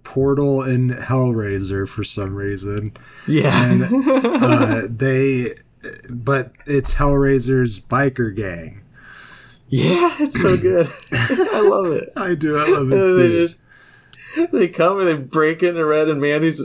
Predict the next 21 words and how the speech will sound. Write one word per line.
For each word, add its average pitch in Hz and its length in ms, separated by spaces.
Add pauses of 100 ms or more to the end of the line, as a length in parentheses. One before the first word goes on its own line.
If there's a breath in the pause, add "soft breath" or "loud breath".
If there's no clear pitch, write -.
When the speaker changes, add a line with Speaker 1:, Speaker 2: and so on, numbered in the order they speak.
(120)
Speaker 2:
place, 160 600 (140)
and 131 180
they 117 240
kidnap 160 600
them 170 220
after 143 260
beating 135 320
them 135 140
up 143 120
a 147 80
bit. 156 300
Well, 120 120
they 113 100
beat 135 260
Red 120 200
up 110 140
a 104 60
bit. 120 360 (200)
Speaker 1:
Yeah. 98 360
Speaker 2:
Uh, 104 280
and, 107 520